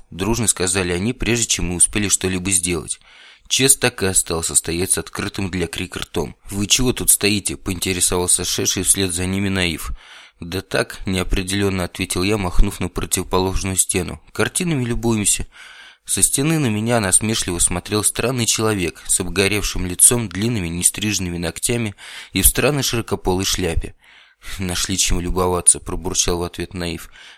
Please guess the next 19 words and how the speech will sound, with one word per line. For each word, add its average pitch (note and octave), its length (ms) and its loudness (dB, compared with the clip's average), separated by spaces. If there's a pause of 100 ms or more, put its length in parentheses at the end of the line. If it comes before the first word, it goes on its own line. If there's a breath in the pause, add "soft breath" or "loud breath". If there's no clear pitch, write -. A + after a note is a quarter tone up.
"От F2 200 -6
этих A2+ 240 -2
чудищ A2+ 400 0
у F#2+ 40 -4
меня G2 180 -2
мурашки A#2 380 0
по F2 160 -2
коже". D#2+ 420 -4 (520 soft breath)
"Да F2+ 200 -6
ладно", G#2 340 0
поспешил - 480 -2
реабилитироваться F2 920 -2
Чес, - 380 0
"скорее C3 320 0
это B2+ 140 -2
у A#2+ 40 -2
тебя A#2+ 260 2
от A2 120 0
голода". F#2+ 500 2